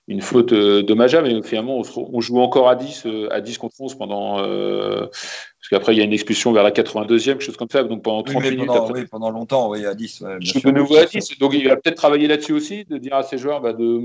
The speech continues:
Speaker 1: moins se jeter, de plus cadrer, enfin, euh, et puis de moins faire des fautes, euh, on va dire, ouais, là, c'est des fautes bêtes, euh, clairement, à ce niveau-là, euh,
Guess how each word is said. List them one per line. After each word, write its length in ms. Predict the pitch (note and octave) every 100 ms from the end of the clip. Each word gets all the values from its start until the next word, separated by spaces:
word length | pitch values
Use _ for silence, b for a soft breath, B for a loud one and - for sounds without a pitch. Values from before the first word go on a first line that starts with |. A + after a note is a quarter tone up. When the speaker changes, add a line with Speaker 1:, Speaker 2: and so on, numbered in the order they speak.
| B2
Speaker 1:
moins 120 | - B2+
se 60 |
jeter, 400 | A#2 B2 F3 G#3
de 120 | D3+
plus 220 | B2+ - -
cadrer, 420 | B2 B2+ F3 G3
enfin, 460 | F#3 A#2 A#2 A#2
euh, 760 | A2+ A2 A2 A2+ A2+ A2 A2 G#2+
et 80 | A2+
puis 180 | A2+ A2+
de 100 | A2+
moins 240 | A2+ A#2+
faire 200 | A#2+ A#2
des 100 | A2
fautes, 260 | - C3 B2+ G#2
euh, 180 | G#2
on 60 | G2+
va 100 | G2+
dire, 200 | G2+ G#2+
ouais, 160 | D3 D3+
là, 140 | A#2+
c'est 120 | A#2+
des 80 | G#2
fautes 180 | G2+ A#2
bêtes, 220 | F3+ F3+
euh, 120 | A2
clairement, 360 | - A2 B2+ D3
à 80 | A2
ce 100 | A#2
niveau-là, 280 | A2 A#2
euh, 560 | D3 D#3 B2 G#2+ G#2 G#2